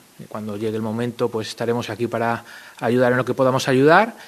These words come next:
Y, sobre todo, pues, muy orgullosos de poder, eh, unir nuestro nombre al San Roque y poder, eh,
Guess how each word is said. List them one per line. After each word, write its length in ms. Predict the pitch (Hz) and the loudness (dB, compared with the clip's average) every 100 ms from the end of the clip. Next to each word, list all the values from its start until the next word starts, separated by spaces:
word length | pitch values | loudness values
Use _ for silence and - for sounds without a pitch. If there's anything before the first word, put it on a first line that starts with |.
| - - - _ - | -20 -20 -20 _ 2
Y, 1040 | 147 143 143 143 139 135 131 127 123 120 110 | 6 8 6 6 4 4 2 2 2 0 -2
sobre 240 | 123 117 | 0 0
todo, 340 | 135 131 151 151 | 2 4 4 4
pues, 320 | 120 110 - | 0 -2 -6
muy 200 | 120 147 | -2 2
orgullosos 460 | 143 131 135 127 139 | 2 2 0 -2 0
de 80 | 139 | 0
poder, 480 | 120 123 131 143 143 | 2 4 4 2 -6
eh, 440 | 127 120 113 113 113 | -4 -2 -2 -4 -4
unir 260 | 120 131 | -2 0
nuestro 280 | 135 123 139 | -2 -2 -2
nombre 360 | 143 139 143 139 | 0 0 2 4
al 260 | 120 120 | 4 2
San 200 | - 123 | -2 -2
Roque 340 | 127 135 170 220 - - - - - - - - _ _ _ _ _ - | 0 0 -2 -6 -14 -20 -20 -20 -20 -20 -20 -20 _ _ _ _ _ -4
y 160 | 127 117 | -4 0
poder, 500 | 120 117 131 131 - | 0 6 6 6 2
eh, 1120 | 135 123 120 117 113 110 110 110 107 107 101 | 2 4 4 2 2 0 0 -2 -2 -4 -6